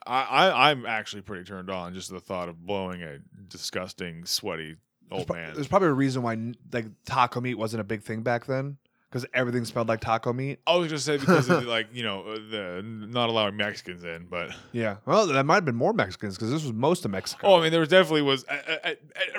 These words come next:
Speaker 1: originally.
Speaker 2: Yeah,
Speaker 1: there were
Speaker 2: originally, yeah.
Speaker 1: Mexicans.
Speaker 2: <laughs>
Speaker 1: There, there definitely were Mexicans
Speaker 2: Yeah.
Speaker 1: before.
Speaker 2: Yeah.
Speaker 1: And then we're like, "Hey, this is pretty nice. We, we like tacos.
Speaker 2: Go south."
Speaker 1: It's fine.
Speaker 2: Like
Speaker 1: And then, look, it's not our fault, okay? What happened was,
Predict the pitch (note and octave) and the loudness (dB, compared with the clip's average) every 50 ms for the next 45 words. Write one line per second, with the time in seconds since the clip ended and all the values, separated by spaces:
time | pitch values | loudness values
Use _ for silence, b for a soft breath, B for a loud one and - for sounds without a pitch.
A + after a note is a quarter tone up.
0 | B3+ D#4+ F#4 F4 - C#3 G#2 F2+ F#2 G#2 A2 _ - D#3 D#3+ C#3+ A2 F2+ F2+ - | 6 6 6 6 4 -8 -8 -12 -14 -14 -10 _ 4 6 8 8 8 6 6 8
1 | E3 E3+ D3 D3 C#3+ D#3+ D#3 D3 C#3+ A#2+ G#2+ A2 F#3 - - - G3 G3+ A3+ A3 | 8 8 8 6 6 8 8 8 6 6 4 4 2 2 4 4 6 6 6 6
2 | - - B3+ C4+ C#4 C#4 C#4 C#4 D4 D#4 E4+ E4 D4+ D4 C4+ B3+ B3 A#3+ G3+ G3 | 4 0 0 2 0 0 2 6 4 4 4 4 0 0 6 6 6 8 10 8
3 | F#3+ F3+ - - F3+ F3+ F3 E3+ D#3 - - _ - - C#3+ B2+ G2 E2 - - | 8 8 6 -2 -2 -2 -2 -2 -6 -6 -8 _ -12 -6 -4 -4 -4 0 6 8
4 | E3+ D#3+ B2+ D3 D#3+ B2+ G#2 F2+ F2 - - C#3 C#3 B2 F#2+ E2 D#2+ - - D3 | 8 8 10 8 6 6 6 4 -2 -4 -2 0 2 2 2 0 -2 -6 -8 -6
5 | C#3 D3 D3 D3 D3 D3 C#3+ C#3 C#3 D3 D3+ C3 B2 B2+ A#2+ B2 A#2+ - C#3+ C3 | -4 -2 0 0 0 0 0 0 0 0 0 0 -2 -4 -8 -10 -8 -6 -6 -4
6 | B2+ B2 A#2 G#2+ G2 F#2 - - - - _ - B2+ B2 B2+ B2+ B2 C#3 C#3+ C#3+ | -4 -2 -4 -4 -4 -2 -4 -4 -6 -6 _ -12 -10 -10 -10 -8 -8 -6 -6 -6
7 | C3 B2+ - C3+ A#2 A2+ - A2 G2 F#2+ G2 A2 C3 B2+ A#2+ - - F#3+ F3+ D#3 | -6 -4 -4 -4 -4 -4 -6 -8 -8 -8 -6 -8 -8 -8 -2 4 6 8 8 6
8 | - B2 F2+ E2 - - - - - _ - D#2+ E2 _ _ _ - - - - | 4 -2 -6 -8 -10 -18 -20 -20 -20 _ -20 -20 -20 _ _ _ -20 -20 -18 -14
9 | - - G#2 F2+ D#2 D#2 - - - C#3 C3+ D3 D3+ D3+ D3+ C3+ - B B B | -8 -6 -4 -4 -6 -6 -12 -10 -6 0 2 4 4 4 2 -2 -12 B B B
10 | B B B - A#2+ G2+ F#2 - - E3 D#3+ - A3 G#3+ G3 F#3+ F#3+ E3+ - C#3 | B B B 0 0 0 0 -2 -10 -10 -2 4 8 10 10 10 10 8 8 6
11 | B2+ A2+ G#2 F#2+ - A#2+ A#2+ - D3 C#3+ C#3 C#3 - B B B B B B - | 6 6 6 4 -2 -4 2 6 6 6 6 4 0 B B B B B B 6
12 | D3 E3+ E3 D#3+ E3 F3+ F3+ D#3 E3 D3+ C3+ B2+ A#2+ A2+ A2 A2 A2 A2+ A2+ - | 6 6 8 8 6 6 6 4 2 -2 0 2 2 2 4 2 0 -2 -4 -8